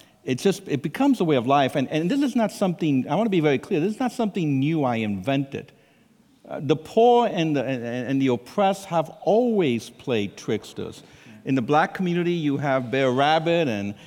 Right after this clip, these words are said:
and Bear, and Bear Bear. In, in, in the Cuban community, we have Pepito. You know, oppressed people have always had trickster images. And I'm trying to channel what we've always went to as a people, um,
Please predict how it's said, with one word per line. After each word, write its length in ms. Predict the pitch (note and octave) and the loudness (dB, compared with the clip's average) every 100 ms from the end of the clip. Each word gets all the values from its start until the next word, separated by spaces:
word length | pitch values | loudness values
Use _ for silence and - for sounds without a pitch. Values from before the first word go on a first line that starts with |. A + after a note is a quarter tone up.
| - | -18
and 240 | - G#2+ A2 | -8 -6 0
Bear, 220 | A#2 A2+ A2+ | 0 0 -2
and 160 | A#2 | -4
Bear 160 | A2+ A2 | -2 0
Bear. 480 | G#2+ G#3+ G3+ F#3 F3+ - - - | 2 2 4 2 -2 -16 -18 -8
In, 120 | A#2+ | -6
in, 420 | A#2 A2+ B2 A#2 | -4 -4 -2 -2
in 180 | G#2+ A2+ | -2 -4
the 100 | A2 | -4
Cuban 300 | G#2 A3 G3+ | -2 -2 0
community, 320 | F#3+ F#3 F3+ | -2 -4 0
we 120 | E3 C3 | 0 0
have 120 | A2+ | -2
Pepito. 640 | G2+ G#3+ A#3 G3 F3 F3 - - - - | -4 -2 -2 0 -2 -4 -10 -20 -20 -12
You 140 | - D3+ | -4 0
know, 400 | A#2+ A2+ - - - - - - | 0 -2 -10 -20 -18 -18 -18 -4
oppressed 640 | E3 - B3+ C4 B3+ - | -4 -2 0 0 0 -6
people 340 | A3+ G#3 - | -2 -2 -2
have 240 | F3+ D#3+ D3 | -2 0 -2
always 560 | - E3 F#3 F3+ D#3+ | 0 2 4 2 0
had 420 | - C#3 C3 B2+ - | -2 -2 -2 -2 -6
trickster 600 | - E3 - - D3+ C#3 | -6 -6 -6 -6 -6 -4
images. 680 | D#3 E3+ D3 G2 - - - _ _ - - - - - | -2 0 0 -2 -12 -16 -20 _ _ -20 -20 -20 -16 -4
And 160 | D3 | 0
I'm 140 | D#3+ D#3 | 0 -2
trying 340 | - G#3+ A3 - | -2 0 0 -2
to 140 | E3 | -6
channel 760 | D3 - F3+ F#3+ F3 C#3+ B2+ - | -6 -6 -4 -2 0 0 -2 -6
what 340 | B2+ C#3+ - | -2 -2 0
we've 280 | D3 D3 A#2 | -2 -2 -2
always 520 | - D3 E3 D#3+ C#3 | 0 0 2 0 0
went 400 | B2 A#2 D3 D3 | -2 -2 -2 -4
to 280 | - G#2 F2+ - _ _ _ | -8 -12 -12 -18 _ _ _
as 260 | - B2+ A2+ | -8 -6 -6
a 40 | |
people, 540 | A#2 - G#2+ - - G#2+ _ - - _ | -8 -6 -8 -8 -16 -16 _ -20 -20 _
um, 480 | - B2 A2+ G#2+ | -6 -2 0 0